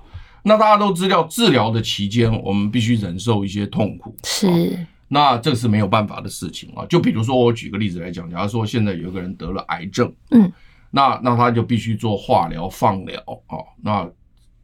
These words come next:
Speaker 1: 下去之后可能就会有些副作用。
Speaker 2: 对。
Speaker 1: 那他很不舒服嘛。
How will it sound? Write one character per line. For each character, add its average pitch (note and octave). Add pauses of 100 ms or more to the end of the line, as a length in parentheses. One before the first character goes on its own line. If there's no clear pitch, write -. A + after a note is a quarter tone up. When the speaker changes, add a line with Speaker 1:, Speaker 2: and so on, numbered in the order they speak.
(180)
Speaker 1:
下 -
去 A2+
之 A2+
后 G2+
可 -
能 F2
就 G#2
会 G2+
有 E2+
些 F#2+
副 F#2+
作 F#2+
用。 - (220)
Speaker 2:
对。 F3
Speaker 1:
那 -
他 C#3+
很 G#2
不 A2+
舒 A2+
服 -
嘛。 -